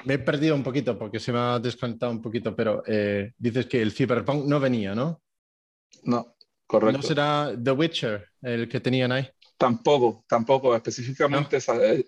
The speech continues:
Speaker 2: eh, mencionaron el dato de que todavía tampoco se puede instalar. Esto más bien, el rumor es que Tesla está mencionando todos esos juegos porque han tenido conversaciones, pero no, no tienen un acuerdo final. No se sabe si es que va a haber una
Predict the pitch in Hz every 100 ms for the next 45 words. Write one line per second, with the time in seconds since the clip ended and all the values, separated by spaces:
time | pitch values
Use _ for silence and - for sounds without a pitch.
0 | - 120 110 117 113 - - 113 117 131
1 | 135 127 139 139 127 117 107 107 104 101
2 | 113 120 131 117 117 117 - 113 117 117
3 | 120 113 123 123 _ - - - - 117
4 | - 151 147 139 135 143 170 - - -
5 | - - - 120 117 131 151 156 156 127
6 | 123 143 135 147 135 135 127 131 127 131
7 | 127 131 131 131 127 139 135 123 - 104
8 | - 104 101 98 90 101 107 107 127 123
9 | 120 127 123 - 117 127 127 - 104 104
10 | 101 98 107 110 113 107 101 107 110 -
11 | 104 110 110 104 104 113 107 101 110 -
12 | 104 104 104 110 107 101 101